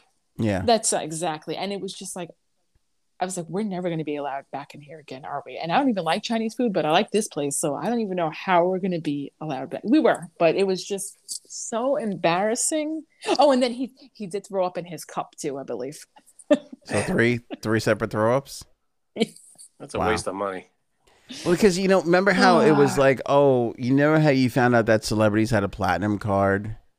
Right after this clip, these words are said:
Speaker 1: You
Speaker 2: Yes.
Speaker 1: know, and then they, like, found out that, like, no, the black card is, like, the card. He had, like, the black card for this place. He must have put so much money through that place.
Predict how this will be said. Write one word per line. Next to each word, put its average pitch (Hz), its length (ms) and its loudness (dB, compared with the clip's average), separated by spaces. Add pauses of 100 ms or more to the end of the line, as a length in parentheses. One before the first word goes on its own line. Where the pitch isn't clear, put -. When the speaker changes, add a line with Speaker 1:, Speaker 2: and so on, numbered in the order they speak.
(560)
Speaker 1:
You 107 100 0
Speaker 2:
Yes. 104 40 2
Speaker 1:
know, 95 360 0
and 107 80 -2
then 107 120 2
they, 110 160 4
like, 101 160 2
found 104 240 0
out 101 120 -2
that, 107 100 -2
like, 101 180 -4
no, 98 240 0
the 78 160 -10
black 80 420 -6
card 101 320 -2
is, 104 140 -2
like, 107 160 0
the 120 80 -4
card. 117 240 -6
He 127 200 0
had, 127 300 2
like, 107 200 2
the 104 100 0
black 92 440 0
card 76 320 -4
for - 120 -12
this 80 180 -8
place. 80 380 -8
He 113 160 -4
must 107 280 -2
have 110 200 0
put 95 280 -6
so 101 140 -4
much 98 240 -4
money 87 300 -4
through 82 200 -12
that 82 220 -6
place. - 540 -10